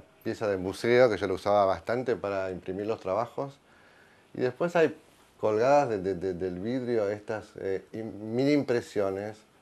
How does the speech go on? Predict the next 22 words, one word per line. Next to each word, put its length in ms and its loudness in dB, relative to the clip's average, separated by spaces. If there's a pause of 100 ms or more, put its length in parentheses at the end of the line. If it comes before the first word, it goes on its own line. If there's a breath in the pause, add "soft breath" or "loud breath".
que 60 -8
a 40 -4
mí 140 -4
me 100 0
sirven 360 2
porque 320 -2
una 200 -4
cosa 260 -4
es 40 -4
mirar 260 0
la 100 -2
imagen 520 -4 (320 soft breath)
en 60 -2
el 100 0
monitor 520 4
y 60 -4
otra 220 -4
cosa 280 -4 (120)
es 80 -4
ver 120 -4
las 180 -4
impresas. 640 -4